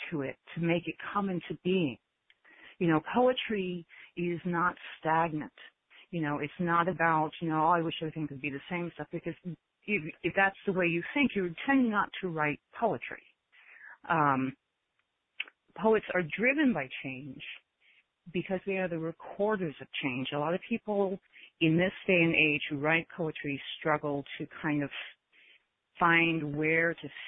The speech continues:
fit this in their life and in the great scheme of things, because it's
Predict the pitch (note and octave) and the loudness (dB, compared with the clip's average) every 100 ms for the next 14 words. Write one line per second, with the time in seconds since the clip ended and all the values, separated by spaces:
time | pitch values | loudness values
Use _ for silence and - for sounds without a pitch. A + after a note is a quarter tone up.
0 | - G#3+ - - - - _ _ _ D3+ | -4 -4 -4 -10 -12 -12 _ _ _ -4
1 | C3 - - - - F3 D#3 D#3 D3 C#3 | -2 -4 -8 -18 -4 0 2 2 2 2
2 | C3+ C#3 C#3 D#3 D3 C#3+ C#3 C#3 - - | 4 4 2 0 -2 -2 -2 -2 -2 -8
3 | - A#3+ D4+ B3 - B2+ A2 F#2 - - | -6 2 4 2 0 -6 -6 -8 -12 -18
4 | - - - - - F#3+ F#3+ D#3+ D#3+ | -18 -16 -16 -10 -2 0 2 2 0